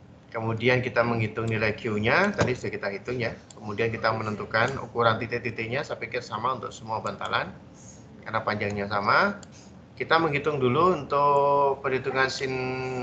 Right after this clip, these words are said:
dan sin hiperbolikus, cos dan cos hiperbolikus, supaya nanti kita dalam memasukkan rumus akan lebih sederhana. Nanti kita masukkan rumusnya sama seperti tadi, untuk bisa mendapatkan momen C dan D,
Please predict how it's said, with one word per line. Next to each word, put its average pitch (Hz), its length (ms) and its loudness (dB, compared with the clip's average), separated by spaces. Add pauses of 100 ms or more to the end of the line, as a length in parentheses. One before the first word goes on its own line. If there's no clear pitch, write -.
(100)
dan 110 160 4
sin 120 240 -4
hiperbolikus, 113 720 0
cos 139 240 6
dan 107 240 -4
cos 110 240 -8
hiperbolikus, 104 720 0 (400)
supaya 120 400 4
nanti 113 400 0
kita 123 240 -2
dalam 107 320 2
memasukkan 107 560 -4
rumus 107 320 -8
akan 107 240 -6
lebih - 160 -12
sederhana. 110 640 -6
Nanti - 240 -16
kita - 160 -4
masukkan 110 400 -4
rumusnya 110 560 -6
sama 120 240 -4
seperti - 320 -14
tadi, 117 300 -6 (720)
untuk 120 160 -6
bisa - 160 2
mendapatkan 110 480 0
momen 110 320 -2
C 123 80 -4
dan 101 320 -2
D, 170 320 4